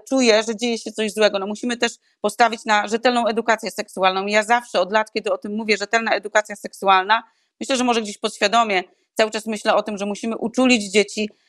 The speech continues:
na ten zły dotyk. No, wiele lat takiej głośnej kampanii, a teraz można powiedzieć, że cisza. Wzywam do odpowiedzi rzecznika, e, praw dziecka, wzywam do odpowiedzi ministra sportu i wszystkie osoby, które dzisiaj ponadpolitycznie i ponadpartyjnie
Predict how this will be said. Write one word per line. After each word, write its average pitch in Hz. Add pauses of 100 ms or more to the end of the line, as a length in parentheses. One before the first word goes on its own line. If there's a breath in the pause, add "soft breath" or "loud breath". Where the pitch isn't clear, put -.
(120)
na 202
ten 226
zły 226
dotyk. 214
No, 175
wiele 220
lat 202
takiej 208
głośnej 214
kampanii, 202
a 196
teraz 208
można 202
powiedzieć, 202
że 214
cisza. - (320 soft breath)
Wzywam 226
do 220
odpowiedzi 220
rzecznika, 202 (440 soft breath)
e, 196
praw 208
dziecka, 196
wzywam 220
do 208
odpowiedzi 208
ministra 208
sportu 196
i 214
wszystkie -
osoby, 220 (340)
które 214
dzisiaj 214
ponadpolitycznie 240
i 202
ponadpartyjnie 214